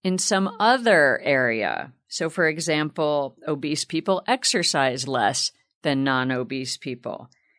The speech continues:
Okay, we already know that exercise affects lifespan, right? So the differences could be explained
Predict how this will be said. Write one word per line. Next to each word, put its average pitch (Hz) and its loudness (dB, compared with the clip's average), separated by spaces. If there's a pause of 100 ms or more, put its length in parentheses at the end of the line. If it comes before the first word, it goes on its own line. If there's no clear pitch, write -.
(320)
Okay, 151 -2
we 160 2
already 160 2
know 185 4
that 151 0
exercise 135 0 (140)
affects - -4
lifespan, 127 -2
right? 139 0 (880)
So 185 -4
the 156 -2
differences 185 -2
could 196 -4
be 175 2
explained 131 -6